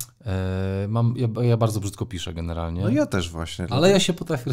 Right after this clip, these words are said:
Speaker 1: <laughs> rozczytać w tym, co piszę. E, i, e, piszę pytania oczywiście. Jeśli mówimy o, o wywiadach na przykład, tak? To ja pytania sobie piszę wszystkie odręcznie.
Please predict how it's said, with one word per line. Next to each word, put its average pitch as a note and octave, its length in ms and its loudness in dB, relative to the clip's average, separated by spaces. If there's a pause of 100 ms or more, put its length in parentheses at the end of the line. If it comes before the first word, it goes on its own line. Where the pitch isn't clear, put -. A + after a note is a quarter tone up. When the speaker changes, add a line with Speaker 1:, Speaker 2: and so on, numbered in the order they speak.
(120)
Speaker 1:
<laughs> - 80 -10
rozczytać A#2+ 640 0
w - 60 -12
tym, G2 220 0
co - 140 -2
piszę. G#2 460 0 (920)
E, G2+ 480 2 (920)
i, A#2+ 800 4 (220)
e, G#2+ 380 0
piszę E3+ 240 2
pytania E2+ 400 -2
oczywiście. F2 480 -10
Jeśli - 280 -4
mówimy C3 260 2
o, A2+ 340 -2 (640)
o A2 80 -8
wywiadach G#2 500 -2
na - 80 -18
przykład, - 340 -14
tak? A#2+ 180 0 (520)
To A2 100 -2
ja A#2+ 100 4
pytania B2 340 2
sobie A2+ 260 0
piszę A#2+ 300 -2
wszystkie - 720 -2
odręcznie. G2 720 -4